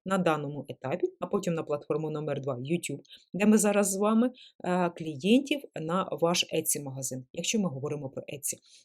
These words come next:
Друзі, згодні чи ви, чи не згодні, пишіть ваші, е, коментарі під цим відео.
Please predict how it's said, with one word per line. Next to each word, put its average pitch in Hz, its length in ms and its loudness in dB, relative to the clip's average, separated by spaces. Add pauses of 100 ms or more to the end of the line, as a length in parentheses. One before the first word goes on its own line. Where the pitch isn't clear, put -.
Друзі, 240 480 4
згодні 175 420 6
чи 160 140 -2
ви, 135 120 -4
чи 185 180 0
не 180 100 4
згодні, 135 460 -2 (260)
пишіть 190 300 2
ваші, 175 320 6
е, 160 380 -2
коментарі 175 520 2
під 185 240 -2
цим 151 240 0
відео. 135 540 0